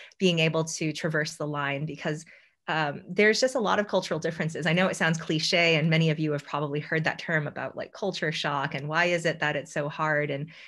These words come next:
things that for many of you, because you have lived in a, uh, you know, very diverse environment, you don't know all the things that other people struggle with. But many Chinese companies, I think,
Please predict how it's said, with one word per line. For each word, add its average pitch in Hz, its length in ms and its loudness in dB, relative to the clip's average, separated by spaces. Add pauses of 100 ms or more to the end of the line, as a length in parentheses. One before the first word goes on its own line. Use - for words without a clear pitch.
(160)
things 180 220 2
that 156 260 0
for - 120 -4
many 175 240 2
of 165 80 0
you, 156 100 2
because 156 380 -4
you 147 100 -4
have 151 460 -2 (320)
lived 165 380 4
in 151 100 -2
a, 143 260 -4 (380)
uh, 147 200 -2
you 165 140 0
know, 139 140 0
very 151 560 0
diverse 147 720 0 (100)
environment, 160 480 2
you 151 80 -2
don't 147 400 -4 (340)
know 151 420 4
all 151 180 -2
the 143 100 -2
things 143 380 -6 (560)
that 151 140 -4
other 147 180 -2
people 156 300 -6
struggle 208 360 0
with. 156 240 -4
But 151 140 -2
many 202 200 4
Chinese 170 320 0
companies, 151 380 -4
I 143 80 -4
think, 151 300 -8